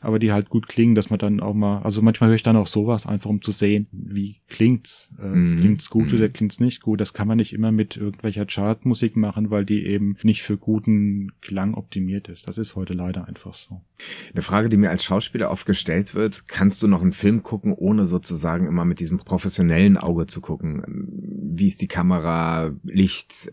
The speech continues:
Speaker 2: passt die Story und so weiter? Ist das bei dir als jemand, der so aus diesem Hi-Fi-Sound-Bereich kommt, möglich, dass du noch Musik einfach hörst und sagst, äh, lass das mal ein bisschen außen vor, ob der Sound gut ist oder nicht?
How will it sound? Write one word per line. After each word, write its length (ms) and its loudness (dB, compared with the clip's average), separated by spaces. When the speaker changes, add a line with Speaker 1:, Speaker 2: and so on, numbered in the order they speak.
Speaker 2:
passt 280 -4
die 60 4
Story 380 0
und 140 -2
so 140 -4
weiter? 240 -2
Ist 220 -8
das 100 -2
bei 140 2
dir 320 2
als 220 -6
jemand, 240 2
der 120 0
so 300 -2
aus 80 -14
diesem 420 -2
Hi-Fi-Sound-Bereich 1160 0
kommt, 520 2
möglich, 420 4
dass 140 -4
du 120 2
noch 200 4
Musik 300 2
einfach 320 -4
hörst 320 2
und 100 2
sagst, 300 -2
äh, 160 -6
lass 200 -4
das 140 -4
mal 80 4
ein 60 4
bisschen 200 -4
außen 300 -4
vor, 200 0
ob 80 -4
der 120 -2
Sound 280 2
gut 160 0
ist 100 -2
oder 100 -2
nicht? 160 -2